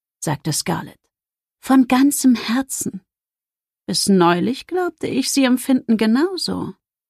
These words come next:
Falls es anders ist und Sie mit ihm nur gespielt haben, verdient er das von Ihnen zu hören,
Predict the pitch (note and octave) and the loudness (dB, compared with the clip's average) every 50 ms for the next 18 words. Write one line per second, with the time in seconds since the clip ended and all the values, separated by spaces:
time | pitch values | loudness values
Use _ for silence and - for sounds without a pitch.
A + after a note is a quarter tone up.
0 | _ - C#4+ C4+ C4+ C4 A3+ - - D4 G4 G#4+ F4+ C#4+ - - - A3 G3+ - | _ 2 2 4 4 2 0 2 2 2 2 2 0 -2 -2 -4 -6 -8 -8 -8
1 | - - G3+ A3 - - A3 A3 A3 G#3+ - - A#3 A3+ A3 G#3+ G#3 G3 - G3+ | -6 -6 -4 -4 -4 -2 -2 -2 -2 -4 -2 0 2 2 2 2 0 0 -2 -4
2 | - - - - C4+ D4+ F4 - - - - G#3 G3+ G3 - - F3+ - _ _ | -4 -6 -4 -2 -2 -2 -2 -2 -6 -6 -6 -6 -4 -4 -4 -6 -6 -8 _ _
3 | _ _ _ _ - - C4 A3+ F#3 - G#3+ G3 G#3 G#3 G3+ - B3 C4 C4+ - | _ _ _ _ -2 0 0 0 0 0 0 0 0 0 0 -2 -4 -4 -4 -4
4 | - G#3 F#3+ - - - - A#3 A3+ - A3 G#3+ G#3+ G#3 G#3+ A3+ A#3 - - C4+ | -6 -6 -6 -6 -6 -4 -2 -2 -2 0 0 0 0 0 0 -2 -2 -2 -2 -2
5 | C4 - - - E4 E4+ E4 - - F#3 F#3 | -4 -2 -2 -2 -2 0 0 0 0 0 0